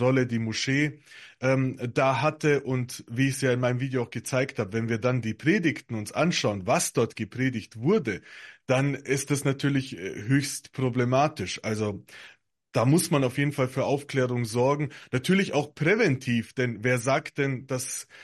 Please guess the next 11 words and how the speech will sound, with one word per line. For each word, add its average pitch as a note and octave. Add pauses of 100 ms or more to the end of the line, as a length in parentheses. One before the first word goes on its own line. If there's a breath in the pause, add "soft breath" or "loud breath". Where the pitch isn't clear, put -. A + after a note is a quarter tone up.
(140 soft breath)
Isa D#3
al-Hassan C#3+
nicht C#3
der C3+
einzige D#3+ (240 loud breath)
radikalisierte, B2
ähm, G#2+
ja, G#2+
m, G#2
Asylbewerber C3+
ist, -